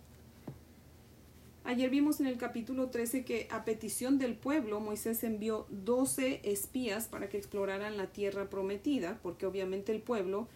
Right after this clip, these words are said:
eh, no le había creído a Dios que la tierra de Canaán, pues, fuera como Dios les había dicho que era.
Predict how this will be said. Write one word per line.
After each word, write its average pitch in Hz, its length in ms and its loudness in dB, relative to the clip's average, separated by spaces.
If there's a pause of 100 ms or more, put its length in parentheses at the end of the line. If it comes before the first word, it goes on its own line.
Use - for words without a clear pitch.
(440)
eh, 202 260 4
no 202 160 2
le 226 120 2
había 220 320 0
creído 247 440 4
a 180 60 -2
Dios 165 380 -2 (200)
que 185 120 -2
la 175 160 -2
tierra 196 260 0
de 208 140 -4
Canaán, 185 420 -2
pues, 190 160 -4
fuera 190 280 0
como 175 280 -2
Dios 190 300 0
les 196 160 -4
había 175 260 -2
dicho 170 380 -4
que 170 240 2
era. 202 180 -2